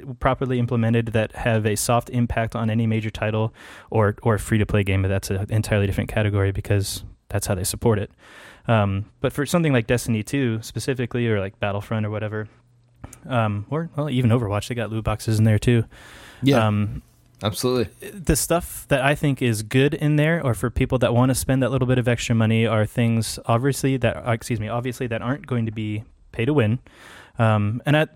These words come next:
Speaker 1: I personally, I was fine with the way it was in Destiny one. Let me buy a, a crazy dance that looks silly and I can just use it in game. And after I, like, you know, domed a guy with a sniper across the map, I, he can see me on the kill feed and I'm just doing, like,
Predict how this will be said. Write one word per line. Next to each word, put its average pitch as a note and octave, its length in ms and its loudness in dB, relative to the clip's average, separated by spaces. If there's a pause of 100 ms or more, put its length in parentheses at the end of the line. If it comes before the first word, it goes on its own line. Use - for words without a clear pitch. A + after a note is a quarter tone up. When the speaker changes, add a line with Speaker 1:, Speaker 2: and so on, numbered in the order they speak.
Speaker 1:
I C3+ 120 2
personally, F#3+ 500 0
I E3 120 0
was G3 160 0
fine A2+ 260 0
with A#2 80 0
the A#2+ 80 4
way B2 100 6
it A#2+ 80 2
was B2+ 180 2
in C3+ 60 4
Destiny D3 320 0
one. E3 200 2
Let B2+ 160 2
me D#3 100 4
buy D3 200 4
a, C3+ 240 0 (180)
a B2+ 100 0
crazy C#3+ 340 2
dance G2+ 420 -4 (260)
that A#2 160 0 (140)
looks C3 200 2
silly A#2+ 420 2
and A2 100 2
I A2 100 2
can A#2 160 0
just A2 200 -2
use A2+ 160 0
it A2+ 60 2
in A2 160 2
game. A2 500 2
And A2 240 0
after A2 300 0
I, A2 80 2
like, G#2+ 240 0 (460)
you A2+ 100 2
know, G2 100 0
domed G#2 300 2
a G#2+ 60 0
guy G#2 180 2
with G#2+ 100 2
a G#2 60 0
sniper G#2+ 300 -2
across G#2 320 -2
the G#2+ 40 -4
map, G#2 280 -2
I, G#2 80 0
he - 180 -8
can A2 160 -2
see - 180 -2
me G#2 160 2
on G#2+ 100 2
the F#2+ 60 -4
kill A2 220 -4
feed A2 300 -2
and G#2 100 -2
I'm G#2+ 100 0
just G#2 200 -8
doing, A2 200 -2
like, G2 220 -6